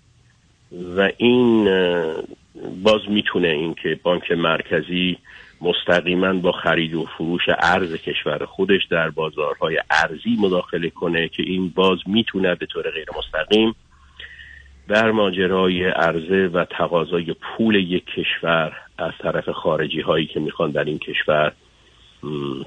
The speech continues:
سرمایه گذاری بکنن تأثیر بذاره. به طور خلاصه، آقای دکتر، این اثر بخشی این ابزارها به شرایط اقتصادی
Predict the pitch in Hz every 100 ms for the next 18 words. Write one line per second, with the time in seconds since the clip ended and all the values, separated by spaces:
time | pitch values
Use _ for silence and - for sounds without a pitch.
0 | - 73 76 71 78 71 73 71 65 -
1 | 71 73 73 73 - 69 - - 64 -
2 | - - - - - - - 202 180 -
3 | 110 82 - 85 71 62 _ _ _ -
4 | - - _ _ - 73 71 - 69 -
5 | - - - _ _ 151 165 151 123 -
6 | _ _ _ _ 104 - 104 104 104 90
7 | - - - - 85 - 71 - 69 64
8 | - 73 65 - - _ _ _ _ _
9 | - - _ - - 82 104 - - 107
10 | 101 101 107 139 - 107 - 90 - 69
11 | - 64